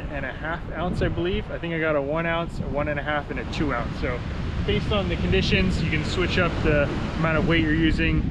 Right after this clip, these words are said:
Very simple. If it's more rough, you're gonna wanna put on more bait or more weight. And if it's a little bit calmer, you can do get by with a little bit less. But anyways, that's one and a half ounce. Got a bead just to prevent that sinker from getting stuck on the swivel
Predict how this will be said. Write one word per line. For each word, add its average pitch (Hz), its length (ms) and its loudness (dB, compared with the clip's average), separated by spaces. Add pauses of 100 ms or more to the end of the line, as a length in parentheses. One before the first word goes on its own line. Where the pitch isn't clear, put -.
(240)
Very 151 200 2
simple. 147 320 0
If 131 100 -4
it's - 160 -2
more 139 180 -2
rough, 151 300 0 (220)
you're 135 100 -4
gonna 139 120 0
wanna 127 220 2
put 147 100 4
on 135 200 2
more 151 160 0
bait 147 320 2 (120)
or 143 100 2
more 147 400 2 (160)
weight. 151 300 2 (520)
And 131 80 -2
if 131 160 0
it's - 180 0
a 151 40 0
little 139 200 0
bit 135 140 -2
calmer, 160 480 0 (400)
you - 60 -2
can - 260 0
do 131 140 0
get 131 280 0
by 131 200 0
with 120 180 -2
a 123 40 -4
little 123 180 0
bit - 160 -2
less. - 380 2 (320)
But - 160 0
anyways, 165 360 2
that's - 160 2
one 160 160 2
and 151 100 2
a 147 40 2
half 147 300 2
ounce. - 840 4
Got 151 140 4
a - 140 4
bead 202 260 6
just - 220 4
to 180 120 4
prevent 165 380 4
that 160 200 4 (120)
sinker 143 300 4
from - 220 4
getting 156 200 6
stuck 165 320 4
on 160 180 4
the 143 140 4
swivel 170 400 4